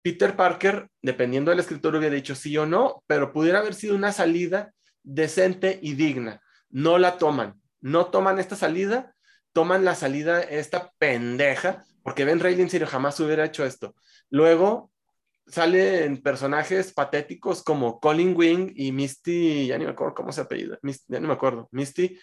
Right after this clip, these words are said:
que son amigas y, y, eh, patiños de, de Iron Fist y,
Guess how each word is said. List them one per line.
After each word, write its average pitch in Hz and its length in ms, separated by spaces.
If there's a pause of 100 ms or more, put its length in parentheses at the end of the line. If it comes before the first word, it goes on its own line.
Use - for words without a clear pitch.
(460)
que 131 300
son 147 440
amigas 151 400
y, 139 160
y, 120 300 (400)
eh, 120 800
patiños 143 540
de, 156 160
de 127 240
Iron 147 180
Fist 147 340
y, 135 160